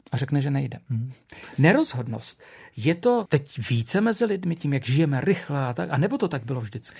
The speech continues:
Speaker 2: Teď mě napadla jedna krásná věc od Aristotela. Je to takzvaný Buridanův osel. A ten tam vysvětluje nerozhodnost, že ten osel měl hlad a žízeň.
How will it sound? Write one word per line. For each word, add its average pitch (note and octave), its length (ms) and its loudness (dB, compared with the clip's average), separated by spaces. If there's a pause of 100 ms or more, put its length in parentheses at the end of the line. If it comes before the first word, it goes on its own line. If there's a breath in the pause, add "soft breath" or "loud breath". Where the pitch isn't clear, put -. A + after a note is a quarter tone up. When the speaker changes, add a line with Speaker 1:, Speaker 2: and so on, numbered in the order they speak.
(340 loud breath)
Speaker 2:
Teď - 260 -2
mě B2+ 120 4
napadla A#2 420 2
jedna A2+ 260 2
krásná A#2 520 0
věc A2+ 300 0
od G2+ 240 -2
Aristotela. A2 840 0 (480 loud breath)
Je - 120 2
to A2+ 180 0
takzvaný A2 460 6
Buridanův G#2+ 680 6
osel. F2+ 460 -2 (580 loud breath)
A G2 300 4
ten G2+ 180 2
tam A#2 180 6
vysvětluje A2 480 4
nerozhodnost, G#2+ 680 4
že G2 100 4
ten A#2 180 4
osel A2 360 2
měl A2+ 220 6
hlad G2 280 0
a G#2+ 80 2
žízeň. G#2 480 4